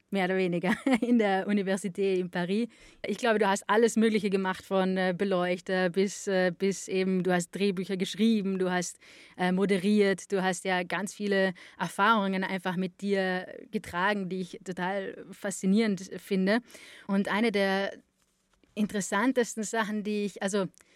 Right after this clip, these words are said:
was ich von deinen zwei wunderbaren Webseiten, äh, lese, also das eins ist ja Philipp Gassmann und das andere ist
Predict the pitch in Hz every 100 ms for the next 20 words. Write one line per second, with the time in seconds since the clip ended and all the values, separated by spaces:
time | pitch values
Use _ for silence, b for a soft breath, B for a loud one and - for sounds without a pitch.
0 | b 202 202 254 - 196 180 190 185 180
1 | 180 180 170 170 214 175 160 156 156 190
2 | - 156 151 156 156 156 151 151 147 165
3 | 156 151 - 170 170 160 156 156 175 175
4 | 160 - 156 165 156 - 170 - 170 165
5 | 170 - 175 180 165 170 - 160 165 165
6 | 165 160 165 165